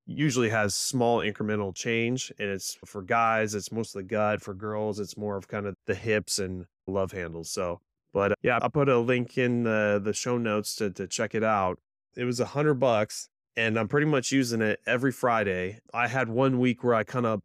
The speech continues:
popped up higher than normal on my diet 'cause I had a little much fun for Memorial weekend,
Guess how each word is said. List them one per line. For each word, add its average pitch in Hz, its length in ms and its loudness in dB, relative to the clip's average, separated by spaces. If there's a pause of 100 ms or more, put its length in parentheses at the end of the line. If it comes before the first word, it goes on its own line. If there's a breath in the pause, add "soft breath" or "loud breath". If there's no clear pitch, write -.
popped - 320 -2
up 117 220 2
higher 113 300 2
than 104 220 -2
normal 110 380 2
on 101 160 0
my 95 100 -4
diet 101 460 2
'cause 98 120 -16
I 101 100 -6
had 98 100 -2
a - 20 -4
little 98 220 -2 (280)
much 98 220 -6
fun 113 140 -2
for 104 160 -4
Memorial 98 680 -2
weekend, 98 460 -4